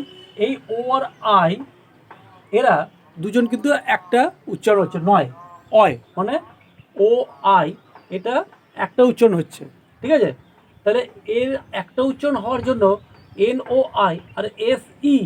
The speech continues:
এই ইটা শেষে কিন্তু সাইলেন্ট হয়ে যাচ্ছে, নয়েজ। তাহলে সে, তার জন্য একে আমরা মনোসিলেবলের মধ্যে পড়-, ফেলছি। তাহলে এরা দুজন মিলে, দুটো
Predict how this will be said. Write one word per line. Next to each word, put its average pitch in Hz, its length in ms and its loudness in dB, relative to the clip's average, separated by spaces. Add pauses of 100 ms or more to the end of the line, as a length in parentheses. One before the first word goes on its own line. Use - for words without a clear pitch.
(200)
এই 220 60 2 (240)
ইটা 262 260 -2
শেষে 240 260 -12
কিন্তু 233 200 -4 (300)
সাইলেন্ট 190 360 2
হয়ে 170 120 2
যাচ্ছে, 139 200 -4 (180)
নয়েজ। 165 300 2 (1040)
তাহলে 202 220 -2
সে, 233 60 -4 (160)
তার 180 160 0
জন্য 277 120 0 (420)
একে 202 160 -8
আমরা 254 120 4 (100)
মনোসিলেবলের 220 600 0
মধ্যে 175 220 -2
পড়-, 160 260 -4
ফেলছি। 147 280 -4 (280)
তাহলে 240 180 2 (200)
এরা 226 120 2 (100)
দুজন 233 280 -6
মিলে, 226 140 0 (100)
দুটো 190 160 -4